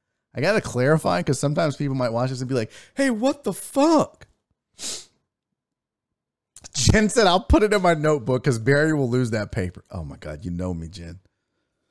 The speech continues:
Oh my God, it's like you've, it's like you've worked with me for a year and a half. <laughs> Walt said, "That's assuming Tony doesn't already have a tattoo of Rev next to his Total Dallas tattoo."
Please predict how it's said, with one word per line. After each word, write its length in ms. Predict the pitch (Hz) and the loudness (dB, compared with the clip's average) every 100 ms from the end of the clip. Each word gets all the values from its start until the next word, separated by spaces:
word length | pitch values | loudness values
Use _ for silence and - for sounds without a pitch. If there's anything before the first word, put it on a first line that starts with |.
| _ _ - | _ _ -4
Oh 300 | 127 143 135 | 2 4 2
my 140 | 110 | -2
God, 400 | 92 117 110 104 | -4 -2 0 -2
it's 120 | 104 | -2
like 220 | 113 113 | -4 -4
you've, 240 | 107 98 - | -6 -8 -12
it's 140 | 131 | -2
like 160 | 139 117 | 0 2
you've 140 | 110 | 0
worked 280 | 107 117 107 | 0 0 -2
with 80 | 101 | -2
me 140 | 107 | -2
for 160 | 107 95 | -2 -4
a 60 | 98 | -4
year 160 | 98 | -6
and 100 | 98 | -6
a 20 | 95 | -8
half. 280 | 98 90 - _ _ _ _ _ _ _ _ _ _ _ _ _ _ _ _ _ _ _ _ _ - 831 | -8 -10 -14 _ _ _ _ _ _ _ _ _ _ _ _ _ _ _ _ _ _ _ _ _ -20 -4
<laughs> 1000 | 855 - 240 - - - 170 269 262 - | -4 -2 -2 -2 -2 -2 0 0 0 4
Walt 240 | 160 226 | 4 6
said, 180 | 233 175 | 4 2
"That's 240 | 190 302 427 | 4 2 -2
assuming 440 | - 240 208 196 | 0 2 4 4
Tony 260 | - 202 190 | 6 4 4
doesn't 280 | 190 170 | 4 4
already 600 | 165 180 165 156 220 233 | 6 8 8 6 6 4
have 200 | 147 131 | 4 6
a 80 | 123 | 4
tattoo 520 | - 127 117 - 113 | 2 2 2 0 0
of 140 | 110 101 - | -2 -4 -4
Rev 380 | 117 117 113 107 | 0 2 2 2
next 260 | 110 - | 0 -2
to 100 | - | 0
his 160 | 107 104 | 2 2
Total 320 | - 131 120 | 2 4 4
Dallas 440 | 101 110 151 135 - | 2 2 4 2 0
tattoo." 500 | 98 80 - - | -2 -4 -6 -14